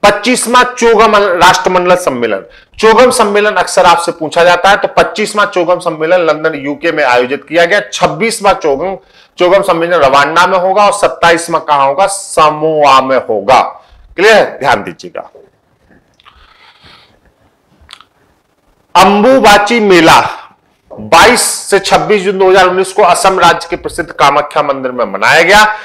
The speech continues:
यह मंदिर गुवाहाटी से लगभग नौ किलोमीटर की दूर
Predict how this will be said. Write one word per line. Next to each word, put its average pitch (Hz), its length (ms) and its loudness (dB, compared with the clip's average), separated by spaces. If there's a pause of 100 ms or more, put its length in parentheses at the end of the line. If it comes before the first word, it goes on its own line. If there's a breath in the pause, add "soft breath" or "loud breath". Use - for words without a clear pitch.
(180 loud breath)
यह 185 160 6
मंदिर 190 320 0
गुवाहाटी 160 480 0
से 180 120 -8
लगभग 156 480 -2
नौ 175 80 4
किलोमीटर 165 500 -4
की 143 140 -10
दूर 143 340 -6